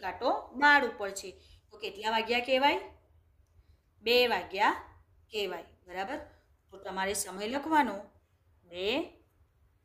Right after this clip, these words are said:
વાગ્યા, બરાબર? આ રીતે સમય લખવાનો. તમે શબ્દોમાં પણ સમય લખી શકો છો. આગળ જુઓ, બે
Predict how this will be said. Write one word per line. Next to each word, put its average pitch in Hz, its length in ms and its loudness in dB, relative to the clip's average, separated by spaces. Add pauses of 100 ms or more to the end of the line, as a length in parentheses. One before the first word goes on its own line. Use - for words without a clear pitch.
(180)
વાગ્યા, 180 600 -6 (4000)
બરાબર? 180 360 2 (420)
આ 254 140 10
રીતે 214 260 -4
સમય 185 320 -6 (200)
લખવાનો. 302 460 4 (140)
તમે 214 180 -2
શબ્દોમાં 208 540 0
પણ 226 220 -2
સમય 196 300 -4
લખી - 300 -6
શકો 175 240 -10 (580)
છો. 202 140 -6 (460)
આગળ 254 320 4
જુઓ, 185 160 -4 (300)
બે 294 120 4